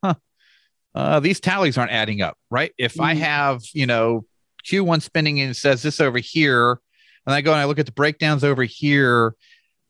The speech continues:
Speaker 1: and these two totals, <laughs> you know, these two totals
Speaker 2: Yeah.
Speaker 1: don't match. All of a
Speaker 2: Yeah.
Speaker 1: sudden you're like, "I, I can't trust the rest of this entire tool."
Speaker 2: Yeah.
Speaker 1: Right?
Speaker 2: That's
Speaker 1: So
Speaker 2: exactly what happens. Like, you get a,
Speaker 1: Yeah.
Speaker 2: a couple of wrong outputs and you're just like,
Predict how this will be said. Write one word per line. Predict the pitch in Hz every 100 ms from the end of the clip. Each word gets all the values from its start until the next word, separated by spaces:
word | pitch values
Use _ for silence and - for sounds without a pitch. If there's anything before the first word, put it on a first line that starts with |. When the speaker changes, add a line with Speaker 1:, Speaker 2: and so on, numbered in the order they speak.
| _
Speaker 1:
and | 113 143 127
these | 139 -
two | 180
totals, | - 160 160 143 -
<laughs> | - - - -
you |
know, | 175
these | 160 175
two | - 196
totals | 139 190 156 127
Speaker 2:
Yeah. |
Speaker 1:
don't | 139 135 123
match. | 175 139 - - _ _ _
All | -
of | 135
a |
Speaker 2:
Yeah. |
Speaker 1:
sudden | 190
you're | 160
like, | 139 123 - _ -
"I, | 120
I | 123 135
can't | 156 175 170 -
trust | - 165 - - - - - _ _ _ _
the | 131
rest | 131 139 - -
of | 147 139 135 135 -
this | 131 135
entire | 143 - 139 143
tool." | - 254 285 - _ _ _
Speaker 2:
Yeah. | 139 135 135 127 120 117 113 117
Speaker 1:
Right? | 147 233 - _ _
Speaker 2:
That's | 226 233
Speaker 1:
So | 202 165 160
Speaker 2:
exactly | 156 190
what | 147 131
happens. | 127 117 120 113 120
Like, | 135 156
you |
get | 180 196
a, |
Speaker 1:
Yeah. | 202 147 104
Speaker 2:
a | 151 151
couple | - - 214 202
of | 190 165 156
wrong | 165 175 175 156
outputs | 160 - 185 160 156
and | 156 147
you're | 147 151
just | 143 139
like, | 156